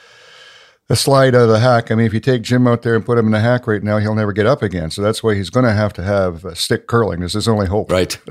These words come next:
Speaker 2: <laughs> Well, t-, tell me this, uh, Jim, Jim's getting beaten with a stick right now today. Okay, Jim getting,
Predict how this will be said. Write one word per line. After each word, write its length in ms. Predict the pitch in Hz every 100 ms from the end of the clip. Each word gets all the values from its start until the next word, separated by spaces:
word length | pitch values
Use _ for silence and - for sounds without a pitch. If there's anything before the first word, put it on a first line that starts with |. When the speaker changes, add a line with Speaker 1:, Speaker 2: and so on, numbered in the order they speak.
| -
Speaker 2:
<laughs> 1300 | 135 117 95 131 98 - - 92 - - - - - -
Well, 1200 | 110 120 123 98 - - - _ _ - 190 190
t-, 180 | - - - _ _ 277
tell 160 | 202 233
me 120 | 196
this, 460 | 110 - 165 214
uh, 320 | 135 117 104 - _ _ _ _ _ -
Jim, 300 | 185 214 -
Jim's 280 | 143 214 220
getting 300 | 190 165 127
beaten 300 | 156 214 165
with 160 | 139 113
a 40 |
stick 360 | - 135 113 120
right 180 | 113
now 180 | 104 104
today. 300 | - 113 92
Okay, 260 | 85 - 117
Jim 200 | 117 175
getting, 260 | 240 139